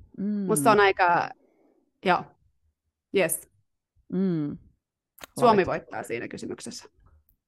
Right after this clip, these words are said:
Speaker 1: Yes. Okei. Mutta Suomi Design on kyllä, se on kyllä pakko mainita, että en ihmettele,
Speaker 2: Se on.
Speaker 1: koska se on, se
Speaker 2: Ja se
Speaker 1: on.
Speaker 2: on maailmalla kuuluisa, että kaikki
Speaker 1: Kyllä.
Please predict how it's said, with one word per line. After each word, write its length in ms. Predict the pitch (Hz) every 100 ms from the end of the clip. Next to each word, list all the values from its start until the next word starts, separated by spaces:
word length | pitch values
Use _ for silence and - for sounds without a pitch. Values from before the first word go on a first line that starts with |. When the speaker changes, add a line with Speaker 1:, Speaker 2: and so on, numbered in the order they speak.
| -
Speaker 1:
Yes. 440 | - - - - _ _
Okei. 340 | - 190 160 - _ - - - 214 - - - - -
Mutta 280 | 180 175 175
Suomi 280 | 190 185 180
Design 320 | 170 165 160
on 140 | 160
kyllä, 280 | 139 127 92 - - _ -
se 80 | 147
on 100 | 143
kyllä 160 | 143
pakko 320 | 139 147 - 139
mainita, 360 | 131 139 - -
että 260 | - - - - - - _ _ _ _ - -
en 180 | 170 147
ihmettele, 380 | 151 175 170 208
Speaker 2:
Se 40 |
on. 160 | 220 190
Speaker 1:
koska 220 | 196 -
se 120 | -
on, 200 | 147 165 170
se 120 | -
Speaker 2:
Ja 60 | -
se 100 | 208
Speaker 1:
on. 60 |
Speaker 2:
on 60 | 208
maailmalla 520 | 196 214 226 208 190
kuuluisa, 540 | 190 185 175 165 175
että 240 | - - -
kaikki 220 | 175 170
Speaker 1:
Kyllä. 180 | 139 135